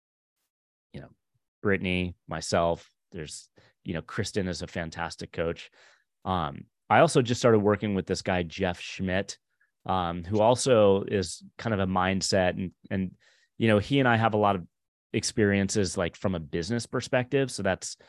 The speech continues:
he's someone that I met at Podfest, this podcasting trade show I went to in Orlando a month ago. And we really just hit it off with this great conversation there. And I decided to kind of follow up and,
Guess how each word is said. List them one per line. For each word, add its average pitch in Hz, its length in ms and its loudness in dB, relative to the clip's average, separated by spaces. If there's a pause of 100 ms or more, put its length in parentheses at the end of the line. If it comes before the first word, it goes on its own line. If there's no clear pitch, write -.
(280)
he's 127 220 4
someone 139 260 6
that 113 120 6
I 101 60 4
met 98 200 4
at - 140 -2
Podfest, 123 640 -2
this - 180 -6
podcasting 95 640 -4
trade 101 240 -4
show 104 120 -4
I 92 60 0
went 92 220 -4
to 95 120 -2
in 87 80 -4
Orlando 80 500 -6
a 82 60 -6
month 80 260 -10
ago. 127 320 -6
And 85 220 -8 (480)
we 107 160 2
really 165 320 4
just 107 240 -2
hit 110 260 2
it 104 60 0
off 101 240 2
with 104 100 -10
this 85 140 -8
great 98 240 -2
conversation 92 720 -6
there. 78 160 -10
And 76 160 -14 (120)
I 90 80 -10
decided 87 460 -6
to 82 60 -8
kind 87 180 -8
of 76 80 -12
follow 87 300 -2
up 92 180 -4
and, 78 240 -12